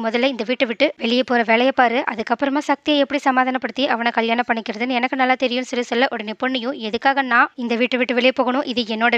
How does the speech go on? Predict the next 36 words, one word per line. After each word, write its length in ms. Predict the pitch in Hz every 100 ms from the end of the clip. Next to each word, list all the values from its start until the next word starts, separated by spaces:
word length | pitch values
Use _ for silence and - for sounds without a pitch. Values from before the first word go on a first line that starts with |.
| 240
வீடு, 120 | 226 - 226
வெளியே 200 | 226 233
போக 140 | 240 226
வேண்டியது 280 | 214 220 233
நீதான்," 380 | 233 233 247 254
சொல்லி 160 | - 240
சொல்றாங்க. 360 | 247 226 226 233
உடனே 180 | 220 214 214
இதை 100 | 202
கேட்ட 160 | 214 233
பிரீத்தியும், 380 | 247 247 240 269
"நீ 80 | 226 214
ஒருவேளை 380 | 208 214 277 254 311 233
நான் 140 | 214
சொன்ன 240 | 226 214 233
மாதிரி 220 | 226 247 277
சக்தியோட 340 | 240 - 247 240 214
லைஃபை 220 | 220 262
விட்டு 160 | 254 247
வெளியே 200 | 220 247 -
போகலைன்னா, 340 | 254 254 220 262
கண்டிப்பா 300 | 233 240 277 277
நீ 60 | 240 370
இதுக்கு 200 | 226 -
முன்னாடி 300 | 226 226 240 269 240
எனக்கும் 240 | 220 254
சக்திக்கும் 400 | 240 - 240 254 247
நடக்க 240 | 233 240
இருக்க 140 | 240 247
கல்யாணத்தை 400 | 226 262 269 269 220
நிறுத்ததுக்காக 520 | 208 240 - 214 262 226
என்னெல்லாம் 300 | 214 214 226
சதி 160 | 226 233
வேலை 140 | 226 233
பண்ணன்றத 500 | 214 220 240 214 233 240
கண்டிப்பா 280 | 240 262 254